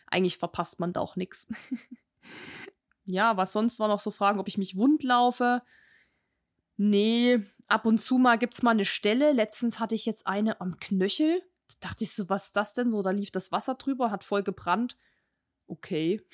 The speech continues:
<laughs> war irgendwie wund. Also nicht wirklich wund, es war nur so eine kleine Stelle. Aber da schmiere ich dann so Wundsalbe drauf und nächsten Tag ist das auch ehrlich gesagt dann schon wieder okay. Ich hab eine kleine Mini, Mini, Mini Blase am kleinen Zeh,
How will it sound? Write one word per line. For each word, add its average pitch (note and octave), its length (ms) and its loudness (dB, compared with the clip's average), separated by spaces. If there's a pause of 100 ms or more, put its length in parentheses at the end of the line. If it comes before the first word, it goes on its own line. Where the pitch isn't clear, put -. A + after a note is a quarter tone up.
<laughs> - 480 -6
war D3+ 200 4
irgendwie F#3+ 360 2
wund. A3 480 2
Also F3+ 200 -2
nicht F3 320 0
wirklich G3+ 360 0
wund, G3+ 160 2
es - 100 -6
war F3 80 2
nur F#3 80 0
so F#3 80 -4
eine E3+ 60 -2
kleine E3+ 280 -2
Stelle. F#3+ 440 -2 (240)
Aber F#3+ 180 0
da F3+ 120 4
schmiere G#3 300 4
ich G3+ 120 0
dann F#3+ 160 0
so F#3 160 -2
Wundsalbe G3+ 480 4
drauf F#3 320 0
und E3+ 120 -4
nächsten E3+ 280 -4
Tag E3+ 220 -2
ist - 120 -12
das F3+ 100 -8
auch - 120 -12
ehrlich E3 220 -4
gesagt - 280 -10
dann F3+ 120 -8
schon F3+ 180 -6
wieder F3 160 -6
okay. - 420 -2 (240)
Ich - 140 -2
hab C4 120 2
eine C4 120 2
kleine G#3+ 380 0
Mini, D#4 400 4
Mini, D4+ 360 4
Mini D#4 280 2
Blase A#3 520 -2
am G#3+ 200 -4
kleinen G#3+ 340 0
Zeh, B3+ 440 -2